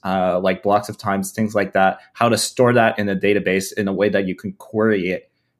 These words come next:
um, and find that information. This is when I was, like, sold on Postgres, by the way, because I remember coding so much of this in P H P,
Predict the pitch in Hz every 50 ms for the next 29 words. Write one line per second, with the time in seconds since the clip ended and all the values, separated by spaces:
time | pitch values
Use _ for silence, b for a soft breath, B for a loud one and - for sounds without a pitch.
0 | _ _ _ 101 98 95 95 98 98 95 95 - - - 104 101 95 - 113 113
1 | 107 104 101 101 101 - 101 95 92 95 - 104 95 B B B B B B -
2 | 175 190 214 240 196 185 185 180 180 170 147 135 131 127 117 120 127 117 - -
3 | - - 127 123 127 123 113 104 95 - - 101 104 - - 98 78 78 - -
4 | 90 92 87 85 80 92 95 113 120 143 131 117 - - 123 139 165 165 151 147
5 | 131 143 131 127 131 - - 139 139 135 127 123 - - - - 127 143 147 143
6 | 147 - 139 120 127 123 123 - 101 120 117 - - 120 113 110 110 - - 131
7 | 139 156 175 175